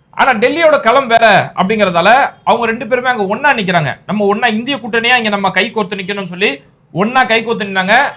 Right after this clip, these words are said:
மக்கள் கிட்ட மிகப்பெரிய ஒரு வே-, ஒரு வரவேற்பு இருக்கு.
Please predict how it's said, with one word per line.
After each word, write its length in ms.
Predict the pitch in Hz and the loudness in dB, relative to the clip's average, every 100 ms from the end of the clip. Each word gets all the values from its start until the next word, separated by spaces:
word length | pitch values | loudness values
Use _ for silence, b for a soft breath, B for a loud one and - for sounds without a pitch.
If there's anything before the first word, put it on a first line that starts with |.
| - | -12
மக்கள் 300 | 160 196 269 | -8 -4 -4
கிட்ட 180 | 220 226 | -4 -4
மிகப்பெரிய 420 | 202 220 220 226 | -4 -4 -2 0
ஒரு 120 | 214 180 | 0 2
வே-, 320 | 175 165 160 | 2 4 2
ஒரு 160 | 165 | 0
வரவேற்பு 380 | 160 208 214 160 | 2 2 2 -2
இருக்கு. 320 | 160 135 101 | -8 -8 -10